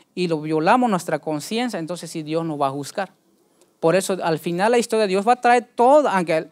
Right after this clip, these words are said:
el juicio ya sabemos está siendo el juicio investigador allá en el cielo.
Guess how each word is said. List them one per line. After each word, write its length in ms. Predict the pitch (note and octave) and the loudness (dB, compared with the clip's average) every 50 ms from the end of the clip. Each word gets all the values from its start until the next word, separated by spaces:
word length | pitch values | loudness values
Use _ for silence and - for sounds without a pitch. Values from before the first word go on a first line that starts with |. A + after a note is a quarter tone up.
| _ _ _ _ _ | _ _ _ _ _
el 120 | - D#3+ D#3+ | -10 -10 -10
juicio 420 | - - F#3+ G#3 A3+ G3+ - C4 | -8 -4 -4 -2 -2 -2 -2 0
ya 140 | A#3 G#3+ G3 | 2 2 2
sabemos 600 | - G3+ F3 E3+ E3 E3+ F3+ G3+ F#3 - - _ _ _ _ _ _ _ _ _ _ | 2 0 0 0 0 -2 -4 -6 -6 -10 -16 _ _ _ _ _ _ _ _ _ _
está 300 | - D#3 D3+ _ - E3 | -12 -12 -8 _ -4 -2
siendo 560 | D#3+ E3 - D#3+ E3+ F3 F3+ E3 E3 D#3 D3 - | -2 -2 -2 0 0 0 0 0 -2 -2 -2 -4
el 120 | E3+ D3+ | -6 -8
juicio 400 | C#3 - - F3 F#3 - - E3+ | -8 -6 -6 -6 -6 -6 -6 -6
investigador 680 | E3 D#3 D3 D3 C#3 - - D3+ C#3 C#3 C#3 C#3+ D3+ C#3+ | -6 -4 -6 -6 -8 -8 -10 -8 -6 -4 -4 -4 -4 -4
allá 200 | C3+ C3+ C#3 C#3 | -6 -6 -6 -6
en 60 | C3+ | -8
el 80 | B2+ B2+ | -8 -8
cielo. 340 | - - G#3+ G#3+ F3 D3+ | -2 -2 0 0 0 -4